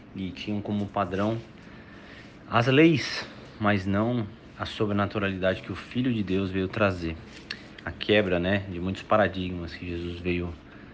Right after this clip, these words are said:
estabelecer. É, veio cumprir a lei, ele cumpriu a lei, obviamente, a gente sabe disso, mas ele veio quebrar toda a religiosidade, porque a religiosidade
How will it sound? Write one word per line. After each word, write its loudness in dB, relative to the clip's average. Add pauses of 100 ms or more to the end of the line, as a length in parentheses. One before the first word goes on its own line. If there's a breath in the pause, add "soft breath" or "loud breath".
(120 loud breath)
estabelecer. -2 (880 loud breath)
É, -2 (880)
veio 2
cumprir 2
a 10
lei, 4 (100)
ele -4
cumpriu 0
a 6
lei, 4
obviamente, -2
a -8
gente -10
sabe 0
disso, -6 (640 loud breath)
mas -2
ele -2
veio 0
quebrar 0
toda 2
a 4
religiosidade, 4
porque -2 (420)
a -4
religiosidade 2